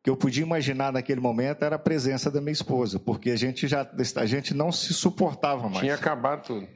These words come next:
Speaker 1: Tinha acabado. A gente, nós não nos suportávamos. A presença dela, e tanto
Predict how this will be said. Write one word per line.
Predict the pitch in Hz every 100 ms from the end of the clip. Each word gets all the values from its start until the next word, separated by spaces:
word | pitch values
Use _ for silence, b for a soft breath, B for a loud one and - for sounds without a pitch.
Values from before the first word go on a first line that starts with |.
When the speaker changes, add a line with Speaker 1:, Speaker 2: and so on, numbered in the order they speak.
| _
Speaker 1:
Tinha | - 117
acabado. | 117 143 135 123 98
A | 98
gente, | 104 226 - 135 131 123 117 - b b b b
nós | 127 131
não | 143 170
nos | 170 147
suportávamos. | 185 - 170 143 135 123 98 90 92
A | 107
presença | - 135 113 143 156 139
dela, | 113 127 143 147 147 143
e | 120
tanto | 117 139 143 139 127